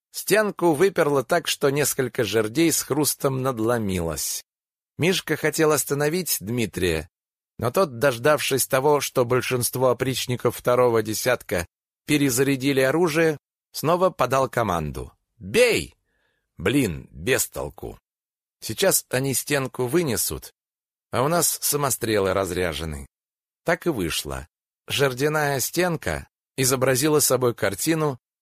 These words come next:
«Взрыв на макаронной фабрике», и наружу, спотыкаясь о жерди и об упавших сослуживцев, посыпались журавлёвские бойцы. Мишка выстрелил в здоровенного детину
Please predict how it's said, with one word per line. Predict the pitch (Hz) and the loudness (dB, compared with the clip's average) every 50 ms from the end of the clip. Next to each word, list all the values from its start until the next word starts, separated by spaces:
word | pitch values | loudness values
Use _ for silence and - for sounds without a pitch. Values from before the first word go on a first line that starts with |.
| _ _ - | _ _ -8
«Взрыв | - - 98 123 156 175 156 - - - - | -4 0 2 2 2 2 0 -2 -8 -8 -4
на | 127 127 | -2 0
макаронной | 131 131 123 - 139 131 147 151 147 143 139 139 | 0 0 0 0 2 2 2 2 2 0 -2 -2
фабрике», | 127 - - 120 90 80 73 78 78 67 - - 64 60 - _ _ _ _ _ _ _ - | -2 -2 0 0 0 0 -2 -4 -6 -6 -8 -10 -12 -12 -12 _ _ _ _ _ _ _ -4
и | - 107 | -2 0
наружу, | 120 143 160 190 202 196 160 160 180 170 | 0 2 4 4 4 2 4 2 0 0
спотыкаясь | 143 - - - 110 113 110 - - 156 151 147 143 131 - - | 0 -2 -4 -4 -2 -2 -2 0 2 2 2 2 2 0 0 0
о | 117 98 | 0 0
жерди | 85 101 160 175 170 160 135 127 135 143 131 - _ _ _ _ _ _ _ | 0 2 2 2 2 0 0 -2 -4 -4 -6 -6 _ _ _ _ _ _ _
и | - 147 151 - _ - | -4 -2 -2 -2 _ -2
об | 131 123 117 | -2 0 0
упавших | 123 110 - 143 151 147 - - - 135 113 | 0 -2 2 2 2 2 0 -2 -4 -2 -2
сослуживцев, | - - 120 117 - - 117 110 98 120 170 175 151 - - - 156 139 - - _ - | -2 -2 0 -2 -2 0 -2 -2 0 0 0 0 0 -2 -2 0 0 -2 -4 -6 _ -4
посыпались | - 104 - - 165 156 - 160 151 147 - - - - _ _ _ - | -2 0 0 0 0 -2 -2 -2 -2 -2 -2 -4 -6 -8 _ _ _ -8
журавлёвские | 101 92 107 104 107 101 98 113 123 117 107 - - - 110 104 101 | -6 -2 0 0 0 0 0 0 0 0 0 -2 -4 -4 -4 -4 -4
бойцы. | 90 90 95 92 90 - - - - 69 60 - - _ _ _ _ _ _ _ _ - | -2 -2 -2 -2 -2 -4 -6 -6 -6 -6 -8 -10 -14 _ _ _ _ _ _ _ _ -4
Мишка | - 147 190 190 - - - 156 151 | -2 0 0 2 0 -2 -2 -4 0
выстрелил | 139 170 160 - - 147 147 147 139 147 143 143 | 0 0 0 0 -2 -2 -4 0 0 0 -2 -2
в | 117 110 | -4 -6
здоровенного | 110 113 135 135 139 135 143 147 139 143 139 135 131 135 | 0 0 2 2 2 2 2 0 0 0 -2 0 0 0
детину | 127 113 117 117 - - - 180 180 175 175 170 143 - | -2 -2 -6 -6 -6 -4 -2 -2 0 0 0 -2 -2 -4